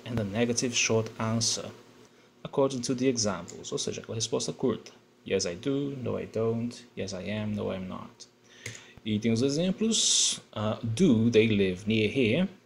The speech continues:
A resposta afirmativa, "Yes, they do". Resposta negativa, "No, they don't".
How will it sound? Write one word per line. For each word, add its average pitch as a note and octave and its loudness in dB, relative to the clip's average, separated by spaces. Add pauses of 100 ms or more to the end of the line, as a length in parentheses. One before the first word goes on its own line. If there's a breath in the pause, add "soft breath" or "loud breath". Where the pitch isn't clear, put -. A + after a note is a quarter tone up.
(560 soft breath)
A - -18
resposta G#2+ -2
afirmativa, C#3+ 0
"Yes, G2 2
they G#2+ -2
do". A2 2 (880 soft breath)
Resposta A2 -8
negativa, D#3 0
"No, A#2+ 10 (160)
they A#2+ 2
don't". - -6